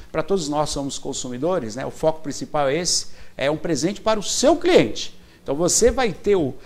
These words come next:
é, o material na sua loja, identificando que o seu cliente, ao comprar na sua loja,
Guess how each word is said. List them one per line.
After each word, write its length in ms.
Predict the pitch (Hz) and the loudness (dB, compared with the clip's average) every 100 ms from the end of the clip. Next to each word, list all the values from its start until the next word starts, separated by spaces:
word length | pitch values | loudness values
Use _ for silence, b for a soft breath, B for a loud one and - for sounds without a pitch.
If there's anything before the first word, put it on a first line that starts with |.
| B | B
é, 140 | 139 147 | -2 0
o 120 | 156 | 2
material 500 | 175 175 170 160 196 | 2 2 2 4 4
na 120 | 190 | 2
sua 240 | 156 247 240 | -2 0 2
loja, 520 | 165 170 208 185 135 | 4 4 2 0 -2
identificando 680 | 151 165 - 135 175 202 202 | -2 -4 -4 -4 -2 -2 -2
que 120 | - | -4
o 60 | 170 | -2
seu 400 | - - 277 311 | 0 2 4 2
cliente, 420 | - 196 180 - | 2 2 2 0
ao 120 | 180 | -4
comprar 680 | - 262 233 170 202 226 277 | 2 2 2 2 6 6 4
na 120 | 220 | -2
sua 180 | - 185 | -2 -2
loja, 480 | 143 147 160 156 | 0 0 0 -4